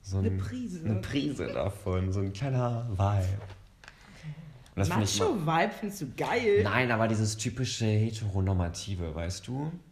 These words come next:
Speaker 2: Hm.
Speaker 1: <laughs> Das ist halt so ein bisschen, so ein bisschen, finde ich schon ein bisschen
Speaker 2: Attractive?
Speaker 1: nice.
Speaker 2: Okay.
Speaker 1: Mhm.
Speaker 2: Ja, aber ist doch okay.
Speaker 1: Aber finde ich irgendwie, weil ich wünschte, ich hätte einen anderen Taste.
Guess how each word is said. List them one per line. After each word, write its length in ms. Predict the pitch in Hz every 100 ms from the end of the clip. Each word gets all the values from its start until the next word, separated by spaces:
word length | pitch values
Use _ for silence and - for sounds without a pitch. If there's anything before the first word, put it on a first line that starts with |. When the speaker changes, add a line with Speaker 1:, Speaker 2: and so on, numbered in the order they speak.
| - -
Speaker 2:
Hm. 300 | 170 156 156 - - - - - - - - - - - _ _ _ - - _ - _ - _ - - - - - _
Speaker 1:
<laughs> 1200 | 160 151 160 - 135 - 127 - 226 285 262 165 127
Das 120 | 135
ist 200 | 135 135
halt 140 | 139
so 80 | 127
ein 100 | 117
bisschen, 400 | 127 139 - 151
so 120 | 131 117
ein 60 |
bisschen, 440 | 127 131 - 131 135 - - - -
finde 180 | - 131
ich 120 | 131
schon 160 | 151 135
ein 60 |
bisschen 680 | 101 92 - 85 82 82 87 95 -
Speaker 2:
Attractive? 420 | - 82 190 80 -
Speaker 1:
nice. 480 | 190 214 - - 190
Speaker 2:
Okay. 380 | 196 180 180 185 185
Speaker 1:
Mhm. 460 | 98 92 92 95 107 - - -
Speaker 2:
Ja, 80 | 165
aber 80 | 165
ist 120 | 165
doch 100 | 156
okay. 520 | 156 - 165 208 196 185
Speaker 1:
Aber 180 | - 92
finde 200 | 104 107
ich 60 | 107
irgendwie, 360 | 98 113 120 123 - - - -
weil 140 | 104
ich 140 | 98 -
wünschte, 200 | 135 139
ich 80 | 131
hätte 100 | 120
einen 80 |
anderen 320 | 117 117 95 80
Taste. 760 | - 80 82 85 90 - -